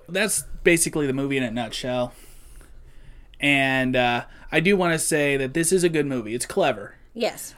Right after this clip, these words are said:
Speaker 1: Um, there's almost nothing I didn't like about this movie.
Speaker 2: I had one scene that was kind of rough to watch, and, uh,
Speaker 1: Where, uh, we see Sophie.
Speaker 2: Yeah,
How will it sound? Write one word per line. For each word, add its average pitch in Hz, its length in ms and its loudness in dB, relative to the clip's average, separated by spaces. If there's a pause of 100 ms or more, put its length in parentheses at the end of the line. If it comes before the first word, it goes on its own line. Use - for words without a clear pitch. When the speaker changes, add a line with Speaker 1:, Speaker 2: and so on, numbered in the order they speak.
(120)
Speaker 1:
Um, 131 500 0 (100)
there's 170 460 2 (460)
almost 220 440 0
nothing 160 540 0
I 123 180 0
didn't 139 420 -2
like 127 240 -2
about 113 260 -6
this 120 200 -6
movie. 117 360 -8 (760)
Speaker 2:
I 240 120 2
had 233 320 0
one 220 220 -4
scene 262 320 -2
that 208 180 -2
was 175 200 -4
kind 175 240 -6
of 175 160 -6
rough 165 320 -2
to - 80 -14
watch, 170 400 -4
and, 175 260 -4 (240)
uh, 156 380 -6
Speaker 1:
Where, 135 420 2
uh, 117 320 -4
we 135 140 -4
see 131 240 -6
Sophie. 131 720 -4 (240)
Speaker 2:
Yeah, 175 520 -2